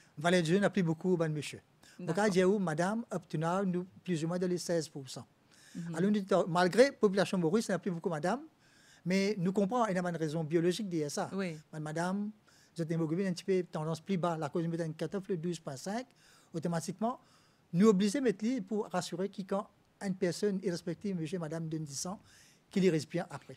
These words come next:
Speaker 1: Il peut
Speaker 2: Peut-être
Speaker 1: aucun
Speaker 2: que le
Speaker 1: problème.
Speaker 2: target ben, euh, association de féminines, ceux
Speaker 1: Absolument.
Speaker 2: capables à verser une association là. Alors, combien de, euh, caravanes de Téna, monsieur Apana ?
Speaker 1: Là, actuellement, nous avons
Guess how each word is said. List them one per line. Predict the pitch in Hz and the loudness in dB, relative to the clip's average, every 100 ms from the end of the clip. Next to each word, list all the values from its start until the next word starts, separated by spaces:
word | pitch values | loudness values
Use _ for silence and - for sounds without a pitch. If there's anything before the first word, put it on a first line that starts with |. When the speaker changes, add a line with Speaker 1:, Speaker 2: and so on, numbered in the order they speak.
| - | -4
Speaker 1:
Il | |
peut | 165 | 2
Speaker 2:
Peut-être | 208 254 277 | 4 4 4
Speaker 1:
aucun | |
Speaker 2:
que | 254 247 | 6 6
le | 247 | 6
Speaker 1:
problème. | |
Speaker 2:
target | 240 220 254 | 2 2 0
ben, | 214 226 214 | 0 -2 0
euh, | 202 190 - | 0 0 -2
association | 214 190 208 208 202 | -4 -4 -4 -4 -4
de | 185 185 180 175 170 165 | -2 -2 -2 -4 -6 0
féminines, | 202 220 269 339 262 180 | 0 0 -4 -4 -6 -4
ceux | 165 | -2
Speaker 1:
Absolument. | - 175 202 220 | -2 2 4 6
Speaker 2:
capables | 226 208 190 180 | 4 0 -2 -2
à | 175 180 165 147 | 0 -2 -4 -6
verser | 190 190 190 | -4 -2 -2
une | 180 | -4
association | 180 180 165 175 - 170 | -6 -8 -8 -12 -10 -4
là. | 190 254 - - - | -2 -2 -4 -12 -4
Alors, | 233 247 | -2 -2
combien | 381 381 | -6 -4
de, | 359 247 240 | -2 0 -2
euh, | 220 | -2
caravanes | - 202 196 202 | -4 -2 -2 -2
de | 202 | -2
Téna, | 190 180 170 170 170 | -4 -4 -4 -6 -6
monsieur | 160 156 170 | -10 -10 -12
Apana ? | 156 160 156 165 | -10 -12 -12 -8
Speaker 1:
Là, | 165 196 - | -4 -4 -4
actuellement, | 190 - 175 160 180 202 | -6 2 2 4 2 0
nous | 185 | 0
avons | 165 | -2